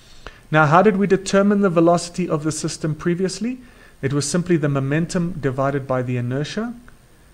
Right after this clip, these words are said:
In the same way, for a system with multiple objects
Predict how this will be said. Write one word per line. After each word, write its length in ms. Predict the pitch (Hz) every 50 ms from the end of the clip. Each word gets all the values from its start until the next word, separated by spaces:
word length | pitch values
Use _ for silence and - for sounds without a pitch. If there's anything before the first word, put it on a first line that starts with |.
| - - -
In 100 | 165 160
the 80 | 175 170
same 400 | 170 - - 208 220 240 226 220
way, 220 | 214 208 202 185
for 260 | - - - 180 175
a 80 | 175 175
system 460 | 175 - 208 196 - - 214 196 190
with 160 | 175 170 175
multiple 680 | 160 156 160 175 196 214 214 220 214 - 202 185 - -
objects 520 | 190 196 175 - 185 170 175 - - -